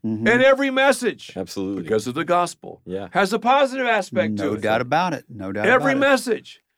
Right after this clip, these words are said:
Speaker 2: has a positive aspect to
Speaker 1: Mm-hmm.
Speaker 2: it.
Speaker 3: That's right.
Speaker 2: Every neg-, every message has a negative aspect
Speaker 1: Mm-hmm.
Speaker 2: to
Speaker 3: That's
Speaker 2: it.
Speaker 3: it.
Speaker 2: So
Speaker 1: Mm-hmm.
Speaker 2: positively negative and negatively positive. Yet we're hearing positive, positive, positive, a little bit of negative, positive, positive, positive, a little bit of negative.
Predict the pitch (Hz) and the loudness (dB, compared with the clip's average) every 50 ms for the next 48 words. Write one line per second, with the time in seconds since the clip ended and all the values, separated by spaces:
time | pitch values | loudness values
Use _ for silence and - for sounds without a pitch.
0 | _ - 196 214 214 208 226 - 220 226 247 254 233 247 262 262 262 247 247 226 | _ 0 2 2 2 2 0 2 4 4 4 4 4 2 2 2 4 4 2 2
1 | 214 226 254 254 - 226 220 254 262 254 240 - - - - - - - 90 85 | 0 0 0 0 0 0 0 2 2 2 2 0 -4 -12 -20 -10 -6 -6 -6 -6
2 | - - - 226 247 254 226 262 262 254 254 254 254 247 226 190 - - - - | -6 -2 2 4 4 4 4 2 0 2 2 2 2 2 0 -2 -8 -12 -6 -2
3 | 196 226 247 247 247 262 247 254 254 220 185 185 139 - - _ _ _ _ _ | 0 0 0 0 0 0 2 2 2 2 0 -4 -10 -14 -18 _ _ _ _ _
4 | _ _ _ - - 226 233 233 247 240 240 247 247 254 262 269 269 254 - 233 | _ _ _ -2 0 0 2 0 -2 -4 -4 -4 0 2 4 4 4 2 2 0
5 | 202 175 170 156 139 127 - 113 127 120 107 107 107 107 101 87 - 73 - _ | 0 0 2 0 -2 -2 -4 -4 -4 -4 -4 -6 -6 -6 -6 -8 -8 -12 -14 _
6 | - - 196 202 233 247 262 247 226 202 254 240 240 233 240 240 240 247 240 247 | -6 -6 -2 2 4 4 4 2 0 -2 -6 -4 -4 -4 -2 0 0 0 0 0
7 | 240 233 233 233 233 233 233 233 233 233 233 233 202 226 247 247 220 120 147 - | -2 -2 -2 0 0 0 0 2 2 0 0 0 2 2 2 2 0 -2 -6 -10
8 | - _ _ _ _ _ _ - 175 208 208 185 - 156 165 208 226 233 226 233 | -10 _ _ _ _ _ _ 0 2 4 4 4 2 -2 -4 -2 0 2 2 0
9 | 226 208 - - 262 311 311 302 277 262 277 269 277 302 320 311 277 254 269 254 | 0 -2 0 2 4 4 4 4 4 2 0 2 4 4 4 4 2 0 -2 -2
10 | 262 269 269 277 262 - - - _ _ - 302 311 330 320 302 - 311 311 294 | 2 2 2 2 2 0 -4 -10 _ _ -12 -10 -8 -8 -8 -8 -8 -8 -6 -6
11 | 302 302 311 302 294 269 302 294 302 294 _ _ _ _ _ _ - 285 302 294 | -6 -6 -8 -8 -8 -8 -10 -10 -12 -12 _ _ _ _ _ _ 2 4 4 4
12 | 254 226 269 - 269 285 294 277 240 233 240 - 277 285 294 277 - 392 359 - | 4 2 2 2 4 4 4 4 2 0 -2 2 2 4 4 2 2 -2 -6 -12
13 | _ _ 311 330 330 330 330 320 269 320 320 311 302 294 302 294 285 277 285 285 | _ _ -10 -10 -8 -8 -10 -10 -10 -10 -8 -8 -8 -8 -8 -8 -8 -8 -8 -8
14 | 294 | -8